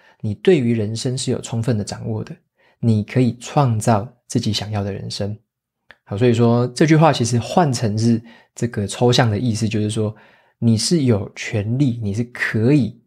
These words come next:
去打造自己人生的样貌，你是可以去做各种不同的实验。那你做了，你才知道说，诶，你有什么样的能力，这个还正在开发中，有什么样的潜力是你有兴趣的。所以说这个就是用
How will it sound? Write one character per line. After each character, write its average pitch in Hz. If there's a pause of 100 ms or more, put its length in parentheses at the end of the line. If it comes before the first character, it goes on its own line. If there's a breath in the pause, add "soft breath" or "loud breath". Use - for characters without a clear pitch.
去 - (160)
打 107
造 127
自 113
己 110
人 98
生 110
的 101
样 98
貌， 101 (240)
你 101
是 147
可 135
以 113
去 123
做 - (120)
各 151
种 101
不 123
同 113
的 98
实 -
验。 113 (560 soft breath)
那 113
你 104
做 135
了， 110
你 98
才 107
知 139
道 135
说， 120
诶， 147
你 127
有 143
什 123
么 101
样 117
的 104
能 101
力， 117 (320 loud breath)
这 117
个 104
还 101
正 127
在 117
开 120
发 117
中， 113
有 113
什 117
么 101
样 117
的 104
潜 98
力 113
是 107
你 104
有 104
兴 107
趣 113
的。 - (520 soft breath)
所 -
以 98
说 107
这 117
个 110
就 110
是 107 (300 loud breath)
用 135